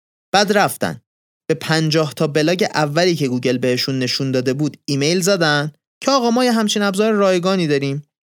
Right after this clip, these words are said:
شما بررسی کنید ببینید اگه خوبه توی لیستی که وبسایت سازها رو معرفی کردید اضافه کنید.»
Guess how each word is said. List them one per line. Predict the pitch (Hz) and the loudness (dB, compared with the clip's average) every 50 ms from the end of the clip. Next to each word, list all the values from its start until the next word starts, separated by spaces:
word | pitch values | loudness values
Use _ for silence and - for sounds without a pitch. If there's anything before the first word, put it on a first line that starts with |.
| _ _ _ _ - | _ _ _ _ -2
شما | - 214 233 269 | 0 0 2 2
بررسی | 226 233 220 208 202 190 196 196 - 254 | 2 2 2 2 2 2 2 0 0 0
کنید | 226 - 226 208 185 175 175 170 | 0 0 2 2 2 0 0 0
ببینید | 196 208 220 233 226 208 | 0 0 0 2 2 0
اگه | 190 170 175 | 0 0 0
خوبه | 165 - - - 175 175 160 180 202 220 220 226 226 220 - _ _ _ _ _ - | -2 -4 -4 -4 -2 0 2 2 4 4 4 2 0 -2 -6 _ _ _ _ _ -2
توی | - 220 202 | 2 2 2
لیستی | 185 185 214 190 - - 131 127 | 4 2 2 2 2 0 0 0
که | - 117 | 0 0
وبسایت | 113 131 143 135 - - 147 139 139 | 2 2 0 2 2 2 2 2 2
سازها | - 143 139 135 151 143 143 | 2 0 0 2 2 2 2
رو | 143 | 2
معرفی | 147 143 147 147 143 151 147 - 156 | 2 0 0 0 0 0 -2 -2 -2
کردید | - 160 151 151 147 156 202 196 185 175 170 160 - _ _ _ _ _ - 160 | 0 2 2 2 2 0 0 0 2 0 0 -2 -4 _ _ _ _ _ 0 2
اضافه | 160 135 139 120 - - 110 | 4 4 4 2 2 -2 -4
کنید.» | - - - - - | -6 -8 -10 -12 -14